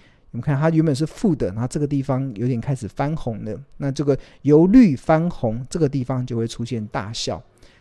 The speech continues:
就会出现大笑。好，那分析的部分，我们还有看到资产报酬率，往下看，布雷检查，布雷检查，那南亚的资产报酬率的，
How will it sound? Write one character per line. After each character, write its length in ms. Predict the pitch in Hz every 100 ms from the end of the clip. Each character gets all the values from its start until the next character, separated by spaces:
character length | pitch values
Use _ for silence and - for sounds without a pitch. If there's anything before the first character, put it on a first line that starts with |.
| _
就 100 | -
会 60 | 113
出 120 | 120
现 160 | 113 113
大 220 | 127 110
笑。 280 | 107 - 113 - _
好， 220 | 127 160 _ _ _ -
那 380 | 139 131 127
分 240 | 135 220 247
析 160 | -
的 120 | 208 170
部 200 | 196 165
分， 420 | 185 170 151 135
我 100 | 117
们 200 | 120 120
还 180 | 120 143
有 100 | 131
看 260 | - 160
到 120 | 139 131
资 160 | -
产 160 | 190 113
报 160 | 143 131
酬 180 | - 113
率， 180 | 139 -
往 120 | 101
下 220 | - 131
看， 260 | - 143 110 _ - _ _ -
布 200 | - 233
雷 180 | 156 156
检 240 | 156 120 113
查， 320 | - 113 131 - -
布 180 | 190 151
雷 160 | 127 127
检 240 | 131 101
查， 280 | - 104 - - _ _ _
那 200 | 143 139
南 200 | 131 175
亚 140 | 220 135
的 100 | 127
资 220 | 156 165
产 180 | 151 110
报 220 | 156 135
酬 220 | - 113
率 160 | 139 123
的， 160 | -